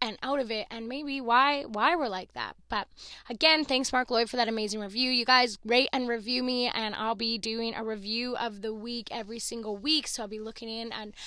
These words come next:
I would like to pull one of the more recent ones. So, but, you know, sometimes I'll scroll back and get the old ones. But even if you've left a review before, rate and review and, you know, help me get to some of the tops of these charts so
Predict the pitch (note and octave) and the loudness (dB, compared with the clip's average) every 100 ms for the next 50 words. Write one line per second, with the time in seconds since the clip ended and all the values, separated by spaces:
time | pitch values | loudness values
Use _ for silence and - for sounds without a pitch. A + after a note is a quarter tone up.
0 | - - B3 C4+ C#4 - C#4+ C4 B3 A#3+ | -8 -6 0 0 0 -4 0 2 2 0
1 | A#3+ A#3 C#4+ D4 D#4+ C4+ C#4+ C#4+ C#4+ - | 0 0 -2 -2 -4 -2 0 0 -2 -2
2 | B3 A#3+ - _ - - - - - A#3 | -2 -2 -8 _ -20 -20 -20 -18 -8 2
3 | A#3 G#3 - B3 G#3+ G3+ G#3 G3+ G#3 G3 | 4 4 0 -2 0 0 0 -2 -4 -4
4 | - G3 F#3 F#3 F#3+ G3 F#3 - A#3 A#3+ | -4 -4 -6 -6 -6 -10 -10 -6 -4 -2
5 | A#3+ A3+ A3 B3+ C4+ B3+ B3+ A#3 A#3 A#3+ | -4 -4 -4 -2 -2 -2 0 2 2 2
6 | A3+ A3+ A3 A3+ - A3 A3+ A3 - - | 0 0 -2 -4 -4 0 0 -2 -8 -18
7 | - B3+ B3 B3+ B3 G#3 A#3 A#3 A#3 - | -4 2 4 2 0 0 0 2 2 2
8 | A3 G#3+ G#3+ A3 G#3+ G#3 A3 A3 G#3 A3 | 0 0 0 -2 -6 -6 -6 -6 -6 -8
9 | - B3 A#3+ A#3+ A3+ - A3 A3 - G#3+ | -6 -6 -4 -4 -4 -4 -4 -6 -6 -6
10 | G#3+ - A3 A3 - A3 G3 - A3 G3+ | -6 -8 -6 -4 -2 -2 0 -2 -2 -8